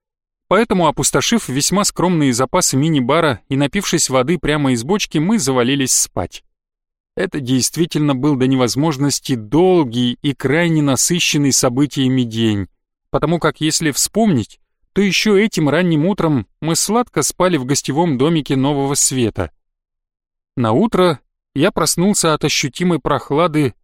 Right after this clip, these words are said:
и стука в окно. Первые пару секунд я отчаянно пытался вспомнить, где нахожусь,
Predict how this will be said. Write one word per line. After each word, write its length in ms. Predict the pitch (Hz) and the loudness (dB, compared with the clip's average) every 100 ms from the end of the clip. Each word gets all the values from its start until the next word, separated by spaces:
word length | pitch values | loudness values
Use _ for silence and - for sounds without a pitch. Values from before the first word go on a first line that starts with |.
| - | -8
и 80 | 131 | -4
стука 400 | - 175 - 135 | -2 -2 -2 -2
в 60 | |
окно. 360 | 151 - 110 87 _ _ _ _ _ _ _ _ _ _ _ _ - | -2 -2 -4 -4 _ _ _ _ _ _ _ _ _ _ _ _ -2
Первые 320 | 120 110 107 | 0 0 0
пару 240 | 117 113 | 0 -2
секунд 500 | - 135 160 165 - _ _ - | -2 -2 -2 -4 -6 _ _ -4
я 160 | 131 | 0
отчаянно 500 | 131 123 - 180 151 | 0 -2 -2 0 0
пытался 420 | 143 139 160 - 151 | -4 -2 0 0 -2
вспомнить, 600 | - - 185 175 156 120 | -2 0 0 2 0 -4
где 300 | 117 123 180 | -6 -2 0
нахожусь, 640 | 139 170 170 139 - - | 0 0 0 0 -2 -6